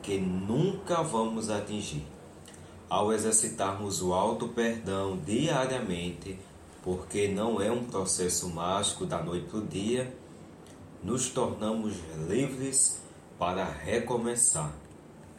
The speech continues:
Faça também exercícios de autoapreciação. Se falta de autoestima é o resultado de pensamentos, de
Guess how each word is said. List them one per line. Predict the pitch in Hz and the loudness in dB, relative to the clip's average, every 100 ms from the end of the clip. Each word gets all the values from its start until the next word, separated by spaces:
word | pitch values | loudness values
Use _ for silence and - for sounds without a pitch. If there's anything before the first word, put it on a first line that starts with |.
| - - - - - | -20 -20 -20 -20 -16
Faça | - 139 - | 0 4 4
também | - 127 117 135 | 4 2 4 4
exercícios | 131 127 113 - - 120 107 | 2 2 2 2 0 0 -2
de | 110 110 - - | 0 0 -2 0
autoapreciação. | 110 139 135 - - 139 143 - - - - - - - - - 117 151 151 120 117 - 95 95 - - 76 73 - - - - - | 4 4 2 -4 -4 -2 -2 -6 -16 -20 -20 -20 -20 -20 -20 0 2 4 2 4 6 6 4 4 4 4 0 -4 -12 -20 -20 -20 -14
Se | - - - - 131 156 170 - - | 2 4 6 6 6 6 4 0 -10
falta | - - 110 107 - | -12 -2 2 2 0
de | 101 | 0
autoestima | 98 92 95 - 92 87 87 | 0 0 -4 -6 -4 -2 -2
é | |
o | 82 | -2
resultado | 80 92 92 92 - 78 82 73 | 0 0 0 -4 -2 -2 0 -4
de | - - - - - | -8 -10 -16 -14 -2
pensamentos, | 127 127 - 107 90 82 85 - - - | 0 4 4 2 -2 -4 -6 -10 -4 -4
de | 85 | -4